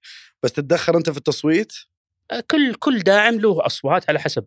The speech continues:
Speaker 2: آه، كمية دعمه، نعم، بس، آه، هذه
Speaker 1: ما تشتغل على تسوي لوبيز وكذا
Speaker 2: لا، لا،
Speaker 1: و-،
Speaker 2: لا،
Speaker 1: أبد، أبد.
Speaker 2: لا، لا.
Speaker 1: ما تدخل في هالدهاليز
Speaker 2: أبدا،
Speaker 1: نهائيا.
Speaker 2: أبدا، أبدا، أبدا.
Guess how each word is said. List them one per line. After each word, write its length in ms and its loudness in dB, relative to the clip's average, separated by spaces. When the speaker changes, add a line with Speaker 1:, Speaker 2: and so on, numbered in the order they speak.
Speaker 2:
آه، 120 0
كمية 340 -10
دعمه، 460 -10
نعم، 360 -6
بس، 320 -10
آه، 140 0
هذه 500 -2
Speaker 1:
ما 120 2
تشتغل 400 -2
على 220 2
تسوي 240 -4
لوبيز 600 0
وكذا 200 -4
Speaker 2:
لا، 120 4
لا، 100 4
Speaker 1:
و-، 240 0
Speaker 2:
لا، 100 2
Speaker 1:
أبد، 260 2
أبد. 120 0
Speaker 2:
لا، 320 -2
لا. 180 -10
Speaker 1:
ما 140 4
تدخل 280 -2
في 60 2
هالدهاليز 460 4
Speaker 2:
أبدا، 140 2
Speaker 1:
نهائيا. 360 2
Speaker 2:
أبدا، 400 -4
أبدا، 400 -12
أبدا. 300 -20